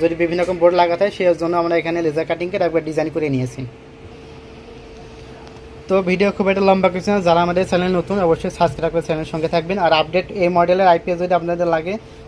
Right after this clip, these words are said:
অবশ্যই স্ক্রিনে নাম্বার দেওয়া থাকবে, আমাদের সাথে যোগাযোগ করতে পারবেন। এই বডিতে আপনারা, আহ, পাঁচশো ওয়াট থেকে এক হাজার ওয়াট পর্যন্ত আমরা তৈরি করবো, ঠিক আছে? পাঁচশো ওয়াট থেকে এক হাজার ওয়াট পর্যন্ত। সামনের ডিজাইনটা হবে ঠিক এরকম।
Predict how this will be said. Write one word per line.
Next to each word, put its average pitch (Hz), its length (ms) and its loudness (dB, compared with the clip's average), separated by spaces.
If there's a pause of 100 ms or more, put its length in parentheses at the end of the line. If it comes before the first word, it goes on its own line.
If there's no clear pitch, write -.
অবশ্যই 165 320 -2
স্ক্রিনে 185 280 -4
নাম্বার 170 260 2
দেওয়া 185 140 0
থাকবে, 190 240 -4
আমাদের 170 160 0
সাথে 170 200 -2
যোগাযোগ 175 280 2
করতে 139 240 -10
পারবেন। 127 280 -6 (400)
এই 175 160 4
বডিতে 185 460 4
আপনারা, 180 600 4 (300)
আহ, 156 100 -4
পাঁচশো 165 320 0
ওয়াট 202 180 2
থেকে 220 180 0
এক 185 160 4
হাজার 175 180 0
ওয়াট 185 200 0
পর্যন্ত 208 180 -2
আমরা 190 180 0
তৈরি 180 240 -4
করবো, 139 240 -4
ঠিক 190 160 -8
আছে? 165 180 -10
পাঁচশো 156 260 -6
ওয়াট 190 120 -6
থেকে 214 160 -4
এক 175 240 0
হাজার 170 180 4
ওয়াট - 200 2
পর্যন্ত। 131 300 -8 (760)
সামনের 175 240 -2
ডিজাইনটা 180 380 0
হবে 202 160 -2
ঠিক 220 200 -2
এরকম। 147 360 0